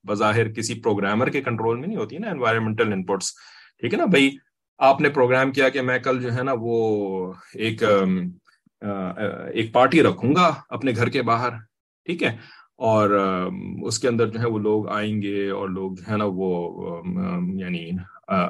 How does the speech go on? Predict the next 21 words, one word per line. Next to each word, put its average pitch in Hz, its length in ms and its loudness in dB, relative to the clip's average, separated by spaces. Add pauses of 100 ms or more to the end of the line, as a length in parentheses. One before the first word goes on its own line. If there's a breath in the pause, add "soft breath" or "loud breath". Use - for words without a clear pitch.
(160)
अच्छी - 340 0
फिजा 107 320 2
के 107 100 -2
अंदर 104 260 2
बैठेंगे, 101 680 0
आपस 98 320 -2
में 104 100 -8
खाएं 101 340 -4
पिएंगे 101 360 -2
हम 95 160 -2
लोग, 95 300 0
है 208 60 0
ना। 262 140 -4 (920 soft breath)
लेकिन 127 240 4
हुआ 117 260 6
क्या, 135 360 4 (200)
जब 110 200 -2
कल 120 180 2
का 123 120 0
दिन 113 240 -2
आया 107 340 -2